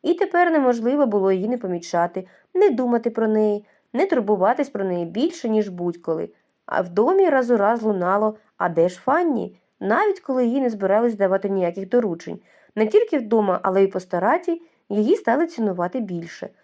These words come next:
У будинку, де після смерті містера Норріса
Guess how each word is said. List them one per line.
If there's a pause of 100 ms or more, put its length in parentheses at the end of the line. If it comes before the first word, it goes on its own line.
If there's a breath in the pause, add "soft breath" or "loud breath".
(240 soft breath)
У
будинку,
де
після
смерті
містера
Норріса